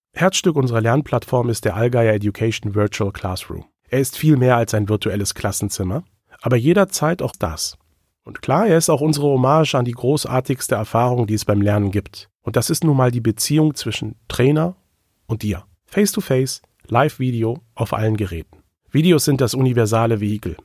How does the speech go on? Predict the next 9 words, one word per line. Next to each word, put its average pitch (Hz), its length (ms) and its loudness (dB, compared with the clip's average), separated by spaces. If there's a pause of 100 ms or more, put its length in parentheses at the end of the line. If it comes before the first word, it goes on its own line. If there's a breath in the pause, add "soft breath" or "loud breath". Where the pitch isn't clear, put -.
(120)
Hier 110 100 -4
gibt 127 180 -4
es - 120 -6
kaum 123 460 2
kulturelle, 113 580 0
soziale 107 600 0
oder 107 220 -2
individuelle 117 540 0
Barrieren. 95 520 -6